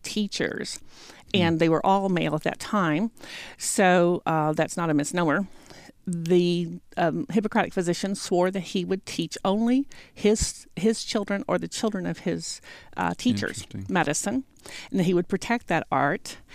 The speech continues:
Speaker 1: And finally, it's, uh, con-, the third part of the oath is a delineation of his responsibilities to his patients. And a couple of things there are noteworthy.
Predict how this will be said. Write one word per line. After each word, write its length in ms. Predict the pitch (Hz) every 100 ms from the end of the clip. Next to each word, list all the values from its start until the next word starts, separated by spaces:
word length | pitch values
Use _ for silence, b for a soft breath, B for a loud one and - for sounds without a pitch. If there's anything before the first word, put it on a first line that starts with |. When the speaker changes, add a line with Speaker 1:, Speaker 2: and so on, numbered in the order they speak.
| B B
Speaker 1:
And 180 | 196 196
finally, 560 | - 233 269 254 190 185
it's, 480 | 180 180 - - - -
uh, 200 | 175 170
con-, 340 | - 196 170 165
the 500 | 165 170 160 151 156 -
third 240 | 226 233
part 220 | - 202 180
of 100 | 160
the 140 | 156
oath 420 | 156 151 156 - - -
is 400 | 185 170 160 - -
a 380 | 170 165 160 160 B B B B - _ _ -
delineation 1040 | 185 202 208 190 175 170 - - - 151 - -
of 300 | 170 156 160
his 240 | - 180
responsibilities 800 | 180 - 156 143 156 175 175 156
to 100 | -
his 140 | - -
patients. 600 | - 185 - - - - _ B B B B - 214
And 240 | 196 185
a 60 | 185
couple 280 | 277 269
of 120 | 233 185
things 500 | 180 170 165 - -
there 240 | - 185 165
are 80 | 160
noteworthy. 640 | 185 226 143 139 151 170